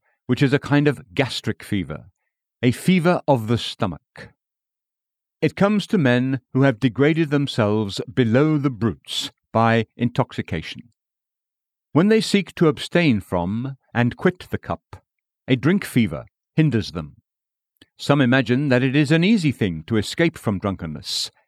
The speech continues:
but it's not so. Those who are now true children of God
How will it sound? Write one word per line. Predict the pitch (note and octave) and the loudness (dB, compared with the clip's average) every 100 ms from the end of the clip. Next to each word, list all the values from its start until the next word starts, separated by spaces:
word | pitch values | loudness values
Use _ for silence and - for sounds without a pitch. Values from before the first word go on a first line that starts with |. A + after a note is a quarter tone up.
| _ - | _ -4
but | A2 | -2
it's | G#2 C3 | -2 -2
not | E3 - | -2 -2
so. | - F#3 E2 - _ _ _ _ _ _ _ _ | -2 -2 -2 -10 _ _ _ _ _ _ _ _
Those | C#3+ E3+ | 2 4
who | - D3+ | 4 4
are | C3+ | 4
now | C#3+ F#3+ F3 E3 | 4 2 2 0
true | - F3 F3 C#3 | 0 2 2 -2
children | - D3 A#2 A2 | 0 2 2 2
of | F#2+ | 0
God | G#2+ G#2+ A#2+ | 2 0 0